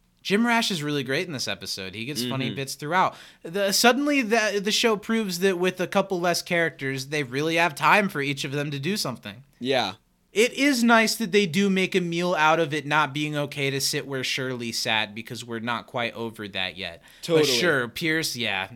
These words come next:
Speaker 1: that's fine.
Speaker 2: Yeah, who cares?
Speaker 1: I like this runner. Uh, I think this says a lot about why Annie and Frankie butt heads.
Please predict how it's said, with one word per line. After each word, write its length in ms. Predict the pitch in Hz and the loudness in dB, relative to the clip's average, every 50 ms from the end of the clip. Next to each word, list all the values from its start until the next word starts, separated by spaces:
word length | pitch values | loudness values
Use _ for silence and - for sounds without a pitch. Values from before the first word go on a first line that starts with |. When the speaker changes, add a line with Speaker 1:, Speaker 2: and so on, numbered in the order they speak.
| 117 _ _ _ - | -18 _ _ _ -14
Speaker 1:
that's 180 | 101 101 - | -12 -12 -12
fine. 140 | - 113 - 165 | -10 -6 -4 -4
Speaker 2:
Yeah, 160 | 143 107 170 | -2 -2 -4
who 160 | - - 165 | -4 -4 -4
cares? 300 | 147 - 92 147 - - - _ - _ - | -4 -6 -10 -16 -18 -20 -20 _ -8 _ 4
Speaker 1:
I 80 | 190 208 | 4 6
like 240 | 202 220 269 262 294 | 6 6 4 4 4
this 220 | 339 339 - - | 2 0 0 2
runner. 600 | 233 226 247 285 294 302 294 285 269 240 - - - - | 2 4 4 4 4 4 2 2 0 -2 -4 -8 -12 -12
Uh, 180 | 190 208 202 202 208 202 - | -12 -12 -12 -12 -10 -4 4
I 140 | - 226 269 | 6 6 6
think 360 | 285 - 330 311 311 214 175 | 6 4 0 -2 -2 -4 -2
this 180 | 196 226 220 - | -2 0 0 2
says 240 | - 220 196 180 170 | 2 2 2 2 0
a 80 | - 143 | -4 -4
lot 500 | 135 131 139 143 131 117 110 117 - - - _ _ _ - | -2 2 4 4 6 4 2 0 -4 -10 -18 _ _ _ -2
about 460 | 147 147 135 156 139 143 143 131 131 | -2 0 4 4 4 4 4 2 -2
why 520 | 131 135 135 139 139 139 139 135 135 139 139 | 0 2 4 4 6 4 4 2 0 -2 -2
Annie 540 | - 143 147 143 143 143 143 143 143 143 135 | -2 0 2 2 2 0 -2 -4 -4 -6 -6
and 260 | - 135 131 127 127 | -6 -6 -6 -6 -6
Frankie 400 | - - 143 143 160 139 - 180 156 | -8 -6 -4 -4 -4 -4 -6 -8 -4
butt 220 | 135 131 120 110 | -2 -2 -4 -2
heads. 440 | 107 113 117 107 110 127 147 - - | -4 -6 -6 -4 -4 -6 -8 -10 -12